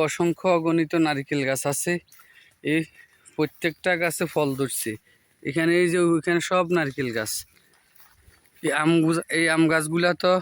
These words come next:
সবগুলাতে ফল ধরে। আপনি আসিও আরও সাজাই গোছাই নিতে পারবেন।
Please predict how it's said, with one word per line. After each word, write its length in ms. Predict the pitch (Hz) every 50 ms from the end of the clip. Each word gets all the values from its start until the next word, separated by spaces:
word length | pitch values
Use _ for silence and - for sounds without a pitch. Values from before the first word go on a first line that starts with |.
| - - - - - -
সবগুলাতে 680 | - 165 160 170 160 156 160 170 165 165 160 156 175 156
ফল 240 | - - 156 151 147 143
ধরে। 300 | 131 151 156 147 147 156 175 170 - - - - _ _ _ _ _ _ _ _ _ _ _ - - _ _ _ _ _ _ _ _ _ _ _ - - _ -
আপনি 340 | - - 156 156 - 185 185
আসিও 320 | 175 175 170 - - 202 202
আরও 220 | 196 185 180 185 196 196 180 - - - - - -
সাজাই 340 | - - 170 160 156 175 180
গোছাই 240 | 165 170 156 - 185 180
নিতে 200 | 170 147 190 180
পারবেন। 400 | 151 175 160 147 139 131 139 135